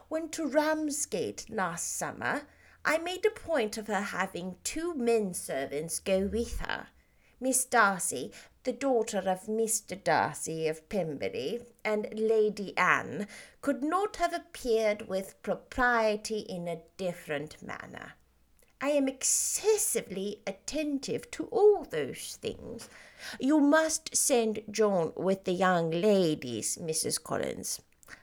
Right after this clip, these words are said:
I am glad it occurred to me to mention it,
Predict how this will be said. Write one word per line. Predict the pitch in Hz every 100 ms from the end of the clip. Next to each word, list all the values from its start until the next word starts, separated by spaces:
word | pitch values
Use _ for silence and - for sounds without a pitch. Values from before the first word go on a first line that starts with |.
| -
I | 175
am | 185 190
glad | 180 214 214 202
it | 180
occurred | 180 - 240 214 -
to | 151
me | 135 107 -
to | 139
mention | 123 135 156 - 82
it, | 95 269